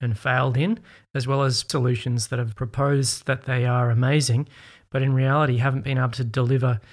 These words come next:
what they've initially promised. As we consider all of these options and we think about the lens of supply chain, and as it applies to you in your individual context as a business, we can see those broad options and be overwhelmed.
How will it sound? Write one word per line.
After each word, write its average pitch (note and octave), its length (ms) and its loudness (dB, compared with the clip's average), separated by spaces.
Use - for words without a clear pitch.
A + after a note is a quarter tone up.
what B2 160 -4
they've A#2 160 -2
initially A#2+ 400 0
promised. - 680 -4
As D#3 160 0
we D#3+ 100 0
consider E3+ 440 0
all C#3+ 260 -4
of B2+ 80 -2
these A#2+ 240 -4
options A2 600 -4
and B2+ 100 -6
we B2 80 -2
think E3 260 -4
about B2 260 -4
the B2+ 100 -4
lens C#3+ 480 -2
of A#2+ 100 -4
supply B2+ 460 -4
chain, G#2+ 400 -4
and C3 140 -2
as A#2+ 160 0
it B2+ 60 -2
applies C3+ 400 -4
to C3 120 -4
you C#3+ 300 -2
in C3 180 -4
your B2+ 200 0
individual A#2+ 400 -2
context B2+ 500 -6
as A#2+ 140 -2
a - 20 -2
business, C#3 460 -4
we C#3+ 80 -2
can D3 160 0
see G3 380 2
those D#3 240 2
broad C#3+ 260 0
options C3+ 400 0
and B2 80 0
be C3+ 180 2
overwhelmed. C3 560 2